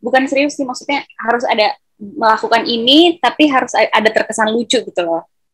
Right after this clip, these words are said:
Kebayangan kan di The Is kan ada dia, eh, adegan-adegan yang emang dibuat harusnya lucu gitu. Nah, itu aku suka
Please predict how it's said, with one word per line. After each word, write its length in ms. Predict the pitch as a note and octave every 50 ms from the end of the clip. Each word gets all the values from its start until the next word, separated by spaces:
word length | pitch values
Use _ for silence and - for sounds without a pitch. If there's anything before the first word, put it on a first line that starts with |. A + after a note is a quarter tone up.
| _
Kebayangan 480 | A#3+ G#3+ A3 A#3 B3 C4 C4 C4 C#4 C#4
kan 240 | C4+ C#4 C#4 C#4 C4+
di 320 | A#3 A3 G#3+ G#3 G#3 G#3 - - _
The 160 | G3 G3 G3 D#3+
Is 160 | G#3+ A3+ -
kan 160 | - A#3+ A#3+
ada 240 | A#3+ A3 F#3+ E3+ - - _ _ _ _ _ _ _ _ _ _ _ _ _ _ _ _
dia, 320 | - G3+ G3 F#3+ F#3 F#3+ -
eh, 320 | - F#3+ F#3 F#3 F3+ F3+ - -
adegan-adegan 640 | F#3 F3+ F3+ F3+ F#3 F3 F3+ F3+ F3+ F3 F3+ F3+ F3+
yang 400 | F3+ F3 F3 F3 F3 F3 - _ _ _ _ _ _ _ _ _ _ _ _ _ _ _ _ - -
emang 240 | G3+ G3+ G3 G3 G3
dibuat 320 | G3+ F3+ F#3+ F#3+ F#3 F#3+
harusnya 320 | G3 F#3+ G3 G3+ - G#3+ G3+
lucu 320 | G#3 G#3 G#3 - G#3 G3+
gitu. 320 | - D#3+ D#3 - - D#3+ D#3+
Nah, 160 | E3 F3+ F#3+
itu 80 | F#3+
aku 320 | - C4+ C#4 - D#4+ D#4 D#4
suka 320 | - C4+ - - A3+ G#3+